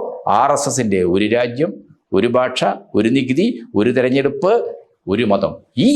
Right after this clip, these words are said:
രീതിയിലുള്ള ഏകാത്മകതയുടേതായ ഇന്ത്യയുടെ ബഹുസ്വരതയാകെ നിഷേധിക്കുന്ന വ്യത്യസ്ത ഭാഷകളെ, വ്യത്യസ്ത സംസ്കാരങ്ങളെ, വ്യത്യസ്ത മതങ്ങളെ,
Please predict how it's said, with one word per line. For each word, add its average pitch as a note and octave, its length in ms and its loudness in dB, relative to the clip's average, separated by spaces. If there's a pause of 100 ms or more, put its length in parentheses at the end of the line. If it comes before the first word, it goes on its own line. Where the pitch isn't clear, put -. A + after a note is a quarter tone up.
(100)
രീതിയിലുള്ള B2+ 600 2 (420)
ഏകാത്മകതയുടേതായ B2+ 1160 0
ഇന്ത്യയുടെ A2+ 340 2
ബഹുസ്വരതയാകെ B2 880 0
നിഷേധിക്കുന്ന E2+ 540 -6 (1160)
വ്യത്യസ്ത A2+ 320 -2 (100)
ഭാഷകളെ, C3 440 -2 (380)
വ്യത്യസ്ത G#2 420 0
സംസ്കാരങ്ങളെ, C#3 580 0 (280)
വ്യത്യസ്ത D3 460 -2
മതങ്ങളെ, D3+ 380 0